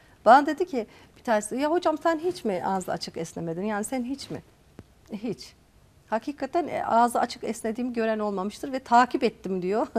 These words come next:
<laughs> Esnerken takip ettim, <laughs> göremedim. Görse hemen yüzüme vuracak. Bir de Sibel'cim şöyle bir şey var. Bakın bizler, e, eğer, e, öğretmenseniz,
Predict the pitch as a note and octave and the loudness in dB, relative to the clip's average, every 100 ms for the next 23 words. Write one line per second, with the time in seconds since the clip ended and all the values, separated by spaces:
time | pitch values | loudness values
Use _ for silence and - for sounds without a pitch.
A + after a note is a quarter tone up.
0 | - - C4 G#3+ B3+ - D4 - - C4 | -6 -6 -2 4 4 4 0 0 0 2
1 | E4 G#3+ A#3+ E4 A#3 C4 - B3+ G#4 - | 4 2 2 0 0 -2 -4 -4 -6 -6
2 | G3+ B3+ C4+ C4 G#3+ G3 C4 C4+ F#4 D4+ | 4 6 6 4 0 6 8 8 6 4
3 | D4+ D#4 C#4 B3 A#3+ B3+ C4 A#3+ G3+ F3+ | 4 4 4 2 2 2 4 2 2 0
4 | E3 - - - - F4+ D#4+ C#4+ B3+ D4+ | -2 -2 -20 -8 0 4 4 2 0 2
5 | C4+ A#3 A3 B3 A#3+ G3+ G3+ F3+ G3+ G#3 | 2 -2 -4 -2 -2 -2 -4 -2 0 0
6 | G#3 G#3 F3 G3+ A3 A3 A3 C4+ - _ | -2 -6 -6 -4 -4 0 0 0 -6 _
7 | - _ - F3 E3 E3 D3+ - _ - | -20 _ -8 -2 0 0 -2 -8 _ -20
8 | - - _ - A3 A#3 A#3+ - F#3+ F#3 | -20 -20 _ -2 4 6 6 2 -4 -2
9 | F#3 G3 G3 A3+ A#3+ A#3+ E3 D#3 | -2 -4 -2 0 0 -2 -8 -8